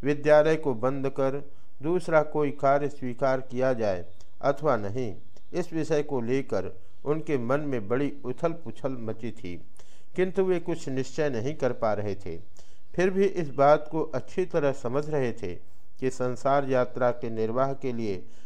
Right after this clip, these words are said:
शीघ्र ही दूसरा कोई उपाय ढूंढे बिना अन्य कोई मार्ग नहीं है,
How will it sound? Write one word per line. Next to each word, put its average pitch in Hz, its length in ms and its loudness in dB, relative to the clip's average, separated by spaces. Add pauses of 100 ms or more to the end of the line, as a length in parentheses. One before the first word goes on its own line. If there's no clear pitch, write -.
(140)
शीघ्र 170 380 -2
ही 165 220 2
दूसरा 135 440 2
कोई 127 320 0
उपाय 110 360 0
ढूंढे 107 380 0
बिना 113 340 -2 (420)
अन्य 170 300 2
कोई 151 240 0
मार्ग 113 360 0
नहीं 104 300 -2
है, 90 160 -2